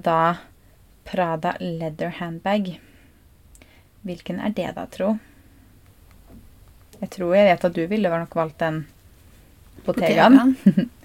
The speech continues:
Speaker 1: <laughs> Prada Leather Handbag. Jeg tror det kommer opp veldig mange på den, altså. Kan det være den modellen der? For hun skrev bare Prada Leather Handbag.
Speaker 2: Ja.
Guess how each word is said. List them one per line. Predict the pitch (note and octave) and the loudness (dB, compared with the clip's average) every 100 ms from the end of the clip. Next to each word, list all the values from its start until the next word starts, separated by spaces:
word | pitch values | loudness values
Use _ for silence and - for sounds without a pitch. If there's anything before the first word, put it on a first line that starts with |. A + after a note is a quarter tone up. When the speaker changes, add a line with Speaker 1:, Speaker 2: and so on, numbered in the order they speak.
| - | -20
Speaker 1:
<laughs> | - - - - | -20 -20 -20 -16
Prada | - F#3+ F3+ G3+ | 0 0 2 2
Leather | G3 F3+ F#3 F3+ | 0 -2 -2 -2
Handbag. | F#3 F3 G3 G#3 | -2 0 0 0
Jeg | G#3 | -2
tror | - G3 | -4 -6
det | - | 2
kommer | B3 F#3+ | 4 4
opp | F#3 | 2
veldig | G#3 G#3+ | 0 4
mange | A3+ B3 G3+ E3 | 6 6 4 0
på | - A3+ | 0 2
den, | C4+ | 4
altså. | E4+ G#3+ F#3+ - - - - - - - - - - - | 4 4 4 0 -20 -20 -20 -20 -20 -20 -20 -20 -20 -6
Kan | - F#3+ | 0 2
det | F#3+ | 4
være | G3 F3+ F3 | 4 2 2
den | F3 | 2
modellen | E3+ F3 F3+ | 2 2 4
der? | G3+ | 4
For | G#3 | 6
hun | G#3 | 4
skrev | - F3+ F3+ | 4 4 6
bare | G#3 F#3+ | 6 6
Prada | G3+ F3+ F3+ F3+ | 4 4 4 2
Leather | F3 F3 | 2 2
Handbag. | F3 F3 B3 | 2 6 6
Speaker 2:
Ja. | A3 | 6